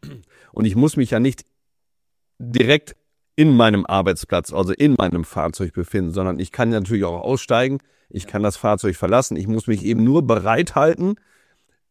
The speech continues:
wenn diese Information kommt, sofort quasi oder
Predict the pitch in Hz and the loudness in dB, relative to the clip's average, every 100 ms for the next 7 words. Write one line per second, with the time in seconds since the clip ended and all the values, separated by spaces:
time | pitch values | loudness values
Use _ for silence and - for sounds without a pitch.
0 | _ _ - 127 110 147 180 156 135 135 | _ _ -12 0 4 4 4 2 0 0
1 | 131 117 - 123 104 98 - 151 180 180 | 0 0 0 -2 -2 -4 0 0 0 -4
2 | - _ _ _ 98 113 107 - 135 143 | -14 _ _ _ -6 -2 -2 0 0 0
3 | - 113 120 131 127 139 139 - - | -2 -2 2 2 2 0 0 -6 -12